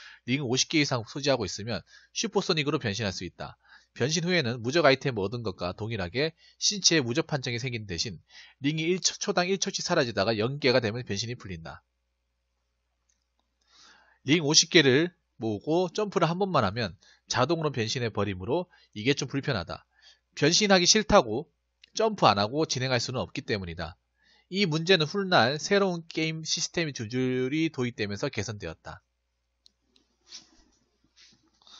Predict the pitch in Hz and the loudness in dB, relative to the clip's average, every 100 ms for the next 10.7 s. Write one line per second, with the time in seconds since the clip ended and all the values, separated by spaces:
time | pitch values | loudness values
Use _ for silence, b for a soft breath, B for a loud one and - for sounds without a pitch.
0 | b b _ _ - - 64 180 135 _ | b b _ _ -20 -20 -18 -20 -20 _
1 | _ _ b b b b - 151 196 180 | _ _ b b b b -2 4 6 6
2 | - 196 165 120 160 175 135 131 135 107 | 4 8 10 12 10 8 6 6 4 4
3 | 117 - 101 139 b b b _ - 160 | 4 2 0 -4 b b b _ 0 6
4 | - - 139 131 101 98 135 175 - _ | 6 8 6 6 2 6 6 6 2 _
5 | _ _ _ _ _ - 190 196 202 170 | _ _ _ _ _ 2 8 12 12 10
6 | 147 151 175 - 147 - - 120 - 95 | 6 6 2 2 0 2 2 2 2 -4
7 | - 76 - _ _ _ _ _ _ _ | -4 -6 -6 _ _ _ _ _ _ _
8 | _ _ _ _ b b b _ 127 143 | _ _ _ _ b b b _ 4 6
9 | 175 131 127 170 190 185 139 107 156 170 | 4 6 10 12 12 10 6 2 2 2
10 | 190 202 - 165 127 123 156 | 2 2 2 2 2 -2 -4